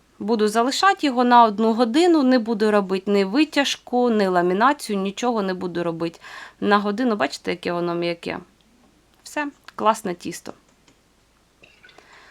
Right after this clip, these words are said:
Трошки додаю олії в ту ж миску та залишаю під плівкою на п'ятдесят-шістдесят хвилин, буде дивитись по тісту. І ще ж не забувайте, температура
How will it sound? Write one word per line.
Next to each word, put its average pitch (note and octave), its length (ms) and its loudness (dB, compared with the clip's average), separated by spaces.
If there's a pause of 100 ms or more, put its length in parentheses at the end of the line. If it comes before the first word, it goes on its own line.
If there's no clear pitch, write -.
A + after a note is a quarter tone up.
(140)
Трошки G3+ 360 0
додаю A3+ 380 0
олії F#4 400 0 (480)
в - 60 -20
ту C4 180 -6
ж - 160 -6
миску A#3 500 -6 (1000)
та D4+ 160 -4
залишаю F3 680 -4 (280)
під G#3 160 -6
плівкою B3+ 680 -4 (180)
на B3 280 -2 (840)
п'ятдесят-шістдесят G#3 1000 0
хвилин, F#3 360 0
буде F3+ 180 0
дивитись F3 320 -2
по F#3 140 -4
тісту. F3 480 -6
І G3+ 40 -4
ще G#3+ 180 0
ж G#3 100 -2
не G3 80 2
забувайте, G3 480 2
температура F3 760 -4